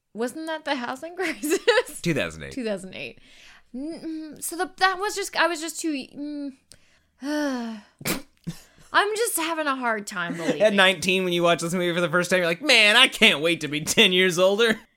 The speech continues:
Speaker 2: What if the demon had something to do with it? What if the demon's been working behind the scenes, like, orchestrating deals, making sure that she got hooked up with the right people who could float her around?
Speaker 1: I'm just,
Speaker 2: I,
Speaker 1: maybe
Speaker 2: you know,
Speaker 1: I'm
Speaker 2: maybe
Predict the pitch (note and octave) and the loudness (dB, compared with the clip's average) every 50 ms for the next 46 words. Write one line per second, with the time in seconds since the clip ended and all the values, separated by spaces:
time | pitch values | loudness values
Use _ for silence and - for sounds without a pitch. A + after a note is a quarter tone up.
0 | _ _ _ _ - B2 B2+ C#3 C#3 C3+ C3+ C#3 C3 C#3+ D#3+ F#3 E3+ B2 G#2+ G2 | _ _ _ _ -2 0 0 0 0 -2 -2 -4 -2 -2 -2 -2 -2 -2 -4 -4
1 | F#2+ - - G2+ F#2+ F2+ F2 F2 F2 E2 F2 F2+ E2+ E2 - - D#2+ F2 A2 B2+ | -6 -6 -6 -8 -8 -8 -8 -10 -10 -10 -10 -10 -10 -10 -10 -12 -12 -10 -6 -6
2 | C3+ A#2 A#2+ B2 G#2+ A#2 C3 C3+ B2+ A#2+ A#2+ A#2 A2 G2+ A2+ A#2 A#2+ A2+ A#2 A2+ | -6 -6 -6 -8 -6 -2 -2 -2 -2 -2 -4 -6 -6 -6 -6 -6 -4 -4 -4 -4
3 | A2 C3 A#2+ A2+ A2 G2+ B2+ B2 A#2 A#2 A#2 A2 - - C#3+ C3+ B2+ A#2 A2 G#2 | -4 -4 -2 -2 -2 -2 -2 -4 -4 -6 -6 -4 -4 -2 -2 -2 -2 -2 -4 -6
4 | G2+ F#2+ G2 G#2 F#2+ - - B2 B2 A#2+ - A#2 G#2 - - C3+ B2+ A#2+ F#2 A2+ | -6 -6 -8 -8 -8 -8 -8 -6 -6 -6 -6 -8 -10 -6 -2 -2 -2 -2 -2 -4
5 | A2+ A2+ G#2+ A#2+ B2 B2 A#2+ A2 G#2 G2+ G2 G2+ G#2 G#2 - A#2+ A#2+ G#2 - B2 | -6 -4 -2 -2 -2 -2 -2 -2 -4 -6 -8 -8 -10 -10 -6 -6 -6 -4 -6 -8
6 | G#2 - - C#3+ C3+ B2 A2+ A#2+ - - - C3 A#2+ A#2 A2 G2+ C#3 C3+ - - | -10 -6 -6 -6 -6 -6 -8 -8 -10 -8 -8 -6 -4 -4 -4 -4 -6 -8 -6 -6
7 | B2 A2+ G2+ A#2 G#2+ - B2 A#2+ A#2+ A#2+ A#2+ A2 - - C#3+ B2+ A#2 G#2 A2+ G#2 | -6 -6 -6 -8 -8 -6 -4 -2 -2 -2 -4 -4 -6 -6 -6 -6 -6 -6 -8 -10
8 | F#2+ A2 G#2+ G#2 - A2 G#2+ G#2 - - B2 B2 B2 A2+ A2+ A2 G#2+ A2 A#2 A#2 | -8 -8 -10 -10 -8 -10 -10 -10 -12 -8 -6 -6 -6 -4 -4 -4 -4 -4 -4 -4
9 | A#2 A#2+ A#2+ A#2 A2 G2 F2+ F2 - D4+ E4 D#4 D4 C#4+ E4+ - - - - - | -4 -6 -8 -8 -8 -10 -10 -6 0 0 0 0 0 -6 -4 -2 -4 -4 -6 -10
10 | - - F3+ - G3+ G#3+ G#3+ A#3 A#3+ A#3 G3+ G#3 A#3 | -2 0 0 2 2 2 6 6 6 6 6 6 6